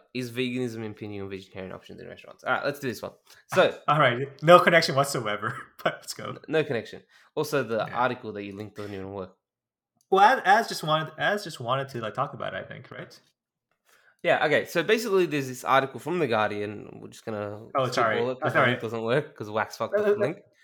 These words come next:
Speaker 2: yeah, let me fi-, let me fix the link. Come on.
Speaker 1: No, no, no, it's fine. I know what it's about. There was a
Speaker 2: Yeah.
Speaker 1: discussion
Speaker 2: <laughs>
Speaker 1: on The Guardian. It's an opinion piece, I assume, uh, with the title, "Who Moved My Cheese? The Silent Battle Between Vegetarians and Vegans."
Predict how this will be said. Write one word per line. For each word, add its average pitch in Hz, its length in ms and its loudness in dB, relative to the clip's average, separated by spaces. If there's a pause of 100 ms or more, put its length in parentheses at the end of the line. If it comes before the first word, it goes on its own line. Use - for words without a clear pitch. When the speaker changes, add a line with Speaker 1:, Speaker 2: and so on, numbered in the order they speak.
(200)
Speaker 2:
yeah, 147 120 2
let 156 320 -4
me 165 80 -4
fi-, - 80 -10
let - 100 -12
me 156 100 -2
fix 156 140 -12
the 156 60 -8
link. 127 240 -8
Come 127 160 -10
on. 98 100 -12 (320)
Speaker 1:
No, 156 120 -2
no, 113 380 4
no, 110 140 0
it's - 100 -6
fine. 127 180 4
I 110 100 4
know 123 160 4
what 110 100 -2
it's - 100 -12
about. 101 200 -4 (560)
There 139 140 4
was 143 120 2
a - 40 -2
Speaker 2:
Yeah. - 40 -6
Speaker 1:
discussion 170 800 0
Speaker 2:
<laughs> - 240 0
Speaker 1:
on 107 220 -2
The 104 80 -2
Guardian. 160 520 4
It's - 160 -8
an 110 80 -8
opinion 170 460 -4
piece, 165 280 -6
I 127 120 4
assume, 147 480 -4 (500)
uh, 90 80 0 (220)
with 110 140 -10
the 107 60 -10
title, 151 600 2 (120)
"Who 196 140 -2
Moved 165 360 0
My 127 160 4
Cheese? - 500 -12 (280)
The 123 60 -10
Silent 175 480 2
Battle 127 240 4
Between 117 380 -4
Vegetarians 110 640 0
and 107 140 -8
Vegans." - 500 -14